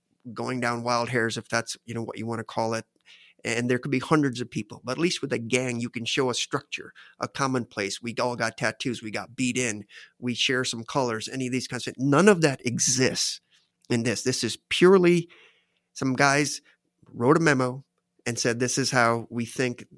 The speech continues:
you know, if there's a valid challenge at the lower level, that at the Supreme Court, at the Georgia Supreme Court or congressional level, we can have it fixed." There was no financial motivation behind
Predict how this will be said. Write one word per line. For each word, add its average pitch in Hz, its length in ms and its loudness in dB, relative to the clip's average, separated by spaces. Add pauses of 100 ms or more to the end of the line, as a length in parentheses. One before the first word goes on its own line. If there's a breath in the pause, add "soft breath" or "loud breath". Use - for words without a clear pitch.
(320)
you 127 80 -2
know, 113 100 0
if 113 80 -6
there's 117 220 0
a - 20 0
valid 123 340 0
challenge 123 460 0
at - 140 -6
the 117 80 -6
lower 131 340 4
level, 107 400 0 (540 soft breath)
that 117 140 -4 (340)
at - 140 -14
the 107 120 -8
Supreme 127 460 -4
Court, 131 240 -2
at - 60 -10
the 113 60 -4
Georgia 123 280 -2
Supreme 120 200 -4
Court 117 200 -2
or - 20 0
congressional 117 460 0
level, 110 240 -4
we 110 80 -4
can 110 160 -10
have 110 180 -4
it 104 140 -10
fixed." - 360 -8 (320 soft breath)
There 131 180 2
was 147 200 4
no 139 160 4
financial 127 480 0
motivation 117 540 -2
behind 107 260 -8